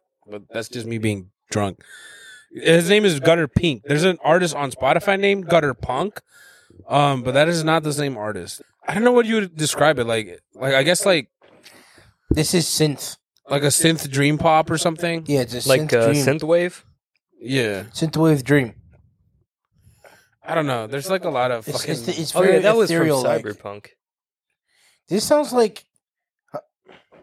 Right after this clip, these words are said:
Speaker 2: no. Cyberpunk is literally its own category.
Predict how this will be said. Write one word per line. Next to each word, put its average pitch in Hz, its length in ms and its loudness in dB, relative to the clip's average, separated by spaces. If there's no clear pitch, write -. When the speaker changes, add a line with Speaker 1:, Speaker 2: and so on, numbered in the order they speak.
Speaker 2:
no. 131 420 0
Cyberpunk 135 520 0
is 113 200 -6
literally 127 280 2
its 131 200 -4
own 123 200 0
category. 107 540 -8